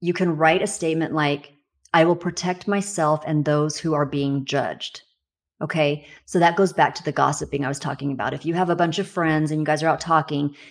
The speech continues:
and you're talking about one person, one, you need to stop. But two, that affirmation is, "I will protect myself and those that are being judged." So you need to say that out loud. "Hey,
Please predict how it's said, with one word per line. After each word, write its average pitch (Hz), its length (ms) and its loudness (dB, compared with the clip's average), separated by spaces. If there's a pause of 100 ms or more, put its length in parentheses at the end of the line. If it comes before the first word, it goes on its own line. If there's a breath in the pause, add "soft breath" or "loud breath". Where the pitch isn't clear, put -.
and 160 160 4
you're 160 100 4
talking 185 460 2
about 156 240 2
one 151 160 0
person, 147 400 -4
one, 165 160 2
you 156 80 4
need 151 120 2
to 143 60 -6
stop. - 560 0 (460 soft breath)
But - 160 -4
two, 151 540 6 (480)
that 180 180 8
affirmation 170 760 0
is, 147 280 -2
"I 156 80 4
will 156 100 0
protect 160 460 -4
myself 160 500 0
and 151 140 0
those 143 240 0
that 151 100 -2
are 143 80 0
being 143 320 -2
judged." 135 480 -2 (220 soft breath)
So 226 220 4
you 214 180 2
need 262 140 -2
to 269 60 -10
say 220 180 2
that 214 120 6
out 208 160 4
loud. 220 220 2
"Hey, 240 220 -2